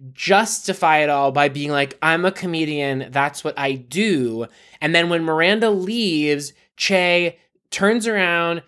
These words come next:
sees Toby, is like, "I'm gonna go home." And then Toby's like, "Can I walk with you?" The insinuation being, like, that Toby and, and Che are gonna go home together. And it's like,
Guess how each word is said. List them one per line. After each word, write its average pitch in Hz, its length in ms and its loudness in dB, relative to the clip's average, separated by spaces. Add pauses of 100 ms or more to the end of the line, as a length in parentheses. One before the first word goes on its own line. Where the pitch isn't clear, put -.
sees 240 520 0
Toby, 165 720 2 (100)
is 151 120 -6
like, 160 100 0
"I'm 165 60 0
gonna 190 140 2
go 190 160 2
home." 175 240 0
And 165 40 0
then 151 80 0
Toby's 156 220 -4
like, 147 120 -2
"Can 160 100 -4
I 151 80 -2
walk 202 300 4
with 165 140 -8
you?" 165 80 -2
The 147 120 -2
insinuation 151 640 0
being, 135 220 -2
like, 127 320 -2 (320)
that 135 180 0
Toby 156 380 2
and, 139 260 2 (100)
and 139 140 -6
Che 151 160 0
are 143 80 6
gonna 131 160 0
go 123 140 -2
home 127 280 -2
together. 208 580 0 (220)
And 165 140 2
it's 165 140 -4
like, 160 360 -2